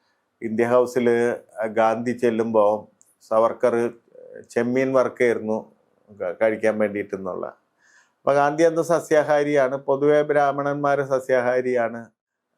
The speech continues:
അന്നാണല്ലോ വെയ്പ്പ്. അപ്പൊ ഗാന്ധി സ്വാഭാവികമായിട്ട് അത്ഭുതപ്പെട്ടു. അപ്പൊ സവർക്കർ പറയുന്നത്, "ഇതല്ല ഞാൻ ബ്രിട്ടീഷുകാരെ വറുത്ത് തിന്നുന്നൊക്കെ പറയുന്ന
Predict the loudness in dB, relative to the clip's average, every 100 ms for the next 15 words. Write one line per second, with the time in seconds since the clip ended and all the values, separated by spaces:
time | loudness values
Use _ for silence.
0 | _ -2 0 2 2 4 4 2 0 -4
1 | -4 -6 _ _ _ _ -8 -2 0 2
2 | 0 2 2 2 2 0 0 2 2 2
3 | 2 2 4 2 2 0 0 0 -2 -2
4 | -4 -6 _ -12 -4 0 2 2 2 0
5 | 2 0 0 -2 0 0 0 -6 -8 0
6 | 0 0 0 0 -2 -4 -4 -2 2 2
7 | 4 2 0 -4 -4 -4 -4 -4 0 0
8 | 0 -2 -8